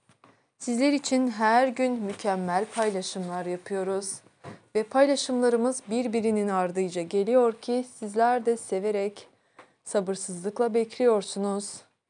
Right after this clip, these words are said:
Ve paylaşımlarımız yine gelecek. Sizlerin huzurunuzda çok güzel kareler paylaşmış olacağız.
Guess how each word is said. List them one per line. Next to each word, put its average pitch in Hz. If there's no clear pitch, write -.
Ve 190
paylaşımlarımız 220
yine 214
gelecek. 220
Sizlerin 190
huzurunuzda 196
çok -
güzel 185
kareler 208
paylaşmış 190
olacağız. 190